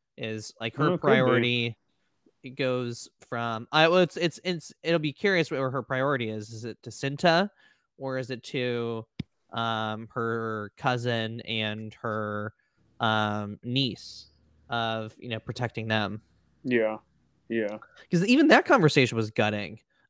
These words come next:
Speaker 1: of, you know, her being in over her head, realizing what's happening. And then you get to that, you know,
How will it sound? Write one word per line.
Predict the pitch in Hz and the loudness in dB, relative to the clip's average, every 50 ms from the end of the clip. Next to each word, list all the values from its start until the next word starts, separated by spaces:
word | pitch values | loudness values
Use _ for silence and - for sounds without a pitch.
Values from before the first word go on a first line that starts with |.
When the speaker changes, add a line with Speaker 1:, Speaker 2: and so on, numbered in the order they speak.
| - | 2
Speaker 1:
of, | - 135 131 131 131 127 127 123 120 120 - - _ _ _ _ _ _ _ _ | 6 8 8 10 10 10 8 6 4 0 -4 -8 _ _ _ _ _ _ _ _
you | - 143 123 | -6 -4 -2
know, | 120 120 117 117 117 117 - _ _ _ _ _ | 0 0 0 0 -2 -4 -8 _ _ _ _ _
her | - - 160 156 151 151 151 147 139 123 - | -2 0 2 2 4 2 2 2 0 0 0
being | 151 139 135 | 0 2 2
in | 139 139 135 135 | 2 2 4 4
over | 131 117 113 113 113 | 4 2 2 0 -2
her | 120 123 117 | 0 0 4
head, | 165 185 185 180 170 165 160 139 | 6 8 10 10 10 10 8 6
realizing | 131 135 131 127 123 117 113 123 113 | 4 4 4 4 4 2 0 -2 -4
what's | 113 107 - | -4 -4 -2
happening. | - 160 156 156 - - 151 151 147 147 143 139 - - - - - - - | 2 4 4 4 4 4 2 4 4 4 2 -2 -6 -14 -20 -20 -20 -8 -4
And | 156 151 156 | 0 2 4
then | 175 180 | 4 4
you | 190 185 | 4 2
get | 160 156 175 160 | 4 2 2 2
to | - 175 | 2 2
that, | 143 143 139 135 131 - | 4 4 4 4 4 2
you | 131 135 | 0 0
know, | 127 123 101 | 0 0 0